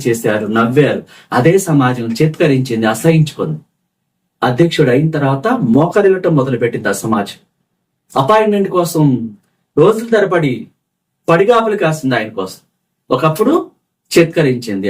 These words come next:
అవమానించింది, హేళన చేసింది. అదే సమాజం, అదే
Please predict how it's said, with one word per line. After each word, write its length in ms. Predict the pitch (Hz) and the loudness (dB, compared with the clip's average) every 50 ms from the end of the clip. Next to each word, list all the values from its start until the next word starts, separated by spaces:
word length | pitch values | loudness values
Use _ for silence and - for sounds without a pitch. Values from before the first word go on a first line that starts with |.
| - | 0
అవమానించింది, 600 | 117 131 143 175 180 170 156 143 135 139 127 120 113 117 | 0 2 2 2 4 4 4 2 2 0 0 0 2 2
హేళన 260 | 139 160 180 220 220 226 196 | 2 2 2 2 0 0 0
చేసింది. 360 | 180 151 156 - - - - _ _ _ _ _ _ _ _ _ _ _ _ - | 0 0 0 -2 -10 -18 -20 _ _ _ _ _ _ _ _ _ _ _ _ -4
అదే 220 | - 131 139 190 202 202 | -2 2 2 2 2 2
సమాజం, 420 | 175 147 123 113 107 104 - - - - _ _ _ _ _ _ _ _ _ _ _ _ - | 0 0 0 0 -2 -4 -6 -10 -16 -18 _ _ _ _ _ _ _ _ _ _ _ _ -2
అదే 200 | 123 135 190 | 0 2 2